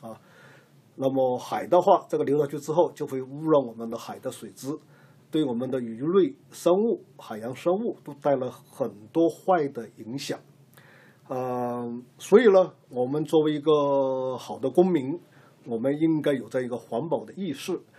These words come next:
就是说呢，我们家里面所存有的能够对环境带来影响的东西，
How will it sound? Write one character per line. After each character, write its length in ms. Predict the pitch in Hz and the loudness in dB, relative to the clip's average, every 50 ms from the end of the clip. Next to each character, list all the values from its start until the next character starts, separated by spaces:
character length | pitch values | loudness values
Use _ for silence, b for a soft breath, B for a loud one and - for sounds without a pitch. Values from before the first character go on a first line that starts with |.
| b b b b _ | b b b b _
就 140 | - 147 | -6 -6
是 80 | 143 147 | -6 -6
说 220 | 147 - 156 151 | 2 4 4 6
呢， 200 | 151 147 151 151 147 151 131 | 6 4 2 0 -2 -6 -10
我 60 | 110 | -10
们 160 | 107 127 135 | -8 -8 2
家 220 | 135 180 160 208 202 | 4 6 6 6 6
里 120 | 175 156 | 4 2
面 160 | 127 117 110 - _ _ | 0 -2 -12 -16 _ _
所 260 | - - - 123 113 - - | -16 -10 -8 -8 -8 -8 -12
存 420 | - - - 113 120 151 185 214 | -12 -10 -8 -4 -2 0 0 2
有 200 | 208 - 113 104 107 | 0 0 -2 -4 -6
的 220 | - 131 123 b b b b b b b b b | -8 -8 -8 b b b b b b b b b
能 140 | - 131 135 | -6 -4 2
够 160 | 139 160 151 - - _ | 2 2 2 2 -8 _
对 180 | - 190 175 156 | 6 6 6 6
环 380 | 147 - - 131 127 147 175 | 4 -2 -4 -4 -2 -2 -2
境 180 | - - 226 175 | 0 0 -2 2
带 140 | 180 180 165 | 4 2 2
来 100 | 147 143 | 2 0
影 280 | 139 135 131 135 240 | -4 -6 -4 -4 -2
响 140 | 240 - 123 | -2 -2 -4
的 80 | 113 113 | -4 0
东 240 | - 185 214 254 262 | 0 2 2 2 0
西， 240 | - - - - | -2 -4 -8 -10